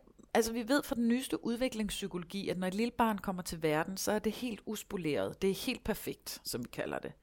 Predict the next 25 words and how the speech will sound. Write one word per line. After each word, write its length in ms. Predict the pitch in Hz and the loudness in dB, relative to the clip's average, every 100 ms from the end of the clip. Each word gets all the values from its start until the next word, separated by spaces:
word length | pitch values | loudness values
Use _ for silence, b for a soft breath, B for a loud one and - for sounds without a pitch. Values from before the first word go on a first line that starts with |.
| B B B B B | B B B B B
Og 80 | - | -2
så 80 | 262 | 0
kommer 200 | 294 285 | 4 4
det 80 | 262 | 6
i 60 | |
hænderne 340 | 226 262 254 226 | 4 4 2 0
på 140 | 214 | -2
sine 180 | 202 196 | -4 -2
primære 300 | 226 226 214 | 0 2 0
omsorgspersoner. 840 | 190 233 254 - 220 240 226 202 175 - b b b - | 0 -4 -6 -6 -6 -4 -4 -6 -8 -14 b b b -4
Og 80 | 175 | 6
for 60 | |
langt 240 | 220 226 240 | 6 6 2
de 60 | |
fleste 400 | - 233 226 - | 2 2 2 2
af 160 | - 165 | 4 6
os 180 | 208 - | 4 2
vil 100 | 214 | 2
det 80 | 202 | 2
være 120 | 185 | 0
en 100 | 170 | 0
mor 220 | 180 196 | -2 0
og 60 | 208 | 0
en 80 | 196 | -2
far. 500 | - 135 123 147 | -2 -2 0 -2